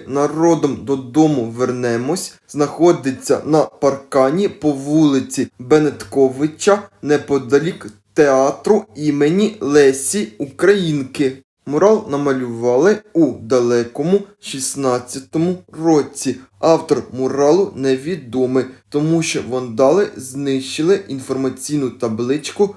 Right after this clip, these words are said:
про цей мурал. Мурал створений у пам'ять про сімдесят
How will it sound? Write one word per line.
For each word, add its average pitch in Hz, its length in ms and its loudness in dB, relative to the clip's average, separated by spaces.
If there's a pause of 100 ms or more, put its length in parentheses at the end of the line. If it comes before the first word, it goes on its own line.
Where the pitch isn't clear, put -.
(180)
про 135 160 -2
цей 147 560 0
мурал. 139 560 2 (320)
Мурал 160 640 4
створений 147 1000 0 (280)
у 185 220 0
пам'ять 131 920 0
про 165 360 4
сімдесят 151 1080 0